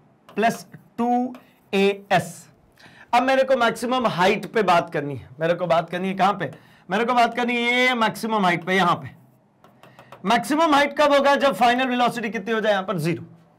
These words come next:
यहां पर अधिकतम ऊंचाई कहेंगे ना आप, क्योंकि अब इसके बाद क्या होना है? इस बॉल को अब नीचे गिरना है। तो मैं इसको लिख सकता हूं क्या भाई? इसको मैंने लिख दिया क्या? ज़ीरो।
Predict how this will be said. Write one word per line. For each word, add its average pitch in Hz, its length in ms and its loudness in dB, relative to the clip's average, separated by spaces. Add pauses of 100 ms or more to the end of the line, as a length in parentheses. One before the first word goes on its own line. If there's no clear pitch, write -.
(920)
यहां 208 200 2
पर 214 460 2
अधिकतम 226 500 2
ऊंचाई 247 300 2
कहेंगे 247 280 0
ना 277 100 0
आप, 247 260 0
क्योंकि 269 260 0
अब 262 140 2
इसके 269 240 2
बाद 277 220 2
क्या 285 140 4
होना 285 120 4
है? 269 80 4
इस 208 80 -2
बॉल 262 300 4
को 294 100 2
अब 285 100 4
नीचे 294 440 2
गिरना 285 300 4
है। 170 300 -2 (880)
तो 247 80 2
मैं 254 300 2
इसको 277 160 -2
लिख 254 240 4
सकता 254 300 2
हूं 254 100 2
क्या 240 160 4
भाई? 226 140 2
इसको 233 380 -2
मैंने 240 280 0
लिख 220 180 -2
दिया 220 200 0
क्या? 214 400 2
ज़ीरो। 190 400 -2